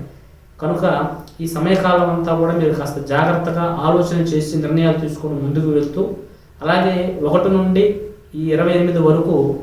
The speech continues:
ఎట్టి పరిస్థితుల్లో కూడా పరుల విషయంలోనూ కానీ, అయిన వాళ్ళ విషయంలో కానీ అపనమ్మ-, నమ్మకంగాను, తర్వాత నమ్మి మోసపోయే పరిస్థితి గాను మీకు రావచ్చు. కాబట్టి ఎదుటి వారిలో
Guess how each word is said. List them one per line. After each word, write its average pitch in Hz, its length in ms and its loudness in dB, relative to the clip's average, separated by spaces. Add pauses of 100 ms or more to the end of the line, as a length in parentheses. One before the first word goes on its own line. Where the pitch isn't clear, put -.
(560)
ఎట్టి 170 260 -2
పరిస్థితుల్లో 196 460 2 (100)
కూడా 190 140 4 (1040)
పరుల 196 240 6 (120)
విషయంలోనూ 190 540 4 (100)
కానీ, 180 180 2 (120)
అయిన 180 240 6
వాళ్ళ 185 160 6 (120)
విషయంలో 175 360 -2 (100)
కానీ 170 200 0 (560)
అపనమ్మ-, 196 460 0
నమ్మకంగాను, 185 680 2 (500)
తర్వాత 175 240 0 (100)
నమ్మి 190 200 4 (100)
మోసపోయే 175 500 2
పరిస్థితి 156 400 -2
గాను 165 260 2
మీకు 160 200 2
రావచ్చు. 160 380 2 (720)
కాబట్టి 185 320 2 (160)
ఎదుటి 214 260 2
వారిలో 196 280 4